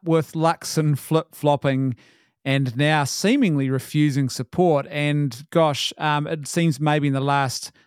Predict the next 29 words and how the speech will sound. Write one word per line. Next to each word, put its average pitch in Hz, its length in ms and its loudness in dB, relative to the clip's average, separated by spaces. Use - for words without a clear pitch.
couple 151 240 -2
of 127 60 -6
days 143 280 2
or 143 60 0
so, 127 380 -2
that 131 280 -4
looks 147 240 -4
like 131 220 -4
it - 80 -10
was 117 160 -4
a 113 40 -2
huge 127 300 -2
mistake 110 460 -4
on 98 120 -8
his 104 160 -8
part. 107 380 -8
But 147 120 4
w-, 196 220 -2
what, 190 260 2
what's 214 220 0
the 175 60 -4
bill? 165 360 2
Explain 175 380 0
it - 100 -6
for 160 100 -6
those 151 260 0
who 151 80 -2
maybe 147 280 0
have 120 160 -4